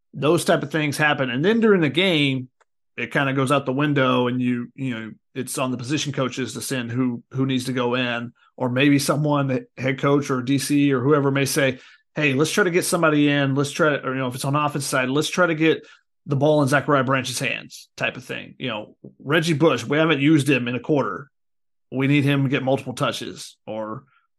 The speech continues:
for this team, Marshawn Lloyd. "Hey, we forgot about him last week. We forgot that he was a thing. Let's try to use him again." And they did on Saturday, and it worked.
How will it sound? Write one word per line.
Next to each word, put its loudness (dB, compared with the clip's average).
for -10
this -2
team, -8
Marshawn 2
Lloyd. 2
"Hey, -2
we 0
forgot 2
about 4
him 0
last -4
week. -6
We -4
forgot 0
that -2
he 2
was 2
a -2
thing. -4
Let's -2
try 0
to 2
use 0
him -2
again." -8
And -4
they -2
did 0
on -4
Saturday, -6
and -12
it -12
worked. -8